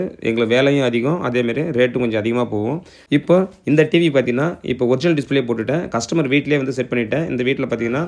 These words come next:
ஆ, வயசானவங்க இருந்தாங்க. ஆ, இருந்தாலும் அவங்க வீட்ல போட்டு செக் பண்ணும்போது ஒரிஜினல் குவாலிட்டி எப்படி இருந்ததோ அதே மாதிரி தான் இருக்குது. கஸ்டமர் பார்த்துட்டு வந்து ஹாப்பியா தான் இருந்தாங்க. அதாவது புதுசா டிஸ்ப்ளே மாத்தும் பொழுது குவாலிட்டி போயிடும், அதாவது பார்த்தீங்கன்னா கலர் மாறிடும்னு சொல்லியிருந்தாங்க.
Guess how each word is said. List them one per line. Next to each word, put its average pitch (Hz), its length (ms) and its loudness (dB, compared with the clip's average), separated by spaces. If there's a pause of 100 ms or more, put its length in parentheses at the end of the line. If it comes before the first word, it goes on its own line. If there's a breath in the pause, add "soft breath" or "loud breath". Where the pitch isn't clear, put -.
(160)
ஆ, 113 340 -4
வயசானவங்க 127 420 0
இருந்தாங்க. 110 200 -2 (220)
ஆ, - 160 -4
இருந்தாலும் 131 520 2
அவங்க 120 240 0
வீட்ல 139 200 0
போட்டு 127 280 -4 (140)
செக் - 240 -2
பண்ணும்போது 120 380 0 (520 loud breath)
ஒரிஜினல் 139 400 4
குவாலிட்டி 139 380 2 (280)
எப்படி 127 280 0
இருந்ததோ 123 260 2 (100)
அதே 117 300 2
மாதிரி 131 220 0
தான் 127 120 0
இருக்குது. 117 280 0 (120)
கஸ்டமர் 127 380 -2
பார்த்துட்டு 117 300 0
வந்து 135 160 -2 (120)
ஹாப்பியா 117 300 0
தான் 123 140 0
இருந்தாங்க. 117 300 0 (100)
அதாவது 120 360 0 (420 loud breath)
புதுசா 135 400 0
டிஸ்ப்ளே 147 280 0
மாத்தும் 120 300 -2
பொழுது 123 220 2 (120)
குவாலிட்டி 135 300 0
போயிடும், 117 480 0
அதாவது 120 340 0
பார்த்தீங்கன்னா 117 340 -4
கலர் 127 260 0
மாறிடும்னு 117 340 -2
சொல்லியிருந்தாங்க. 107 420 -2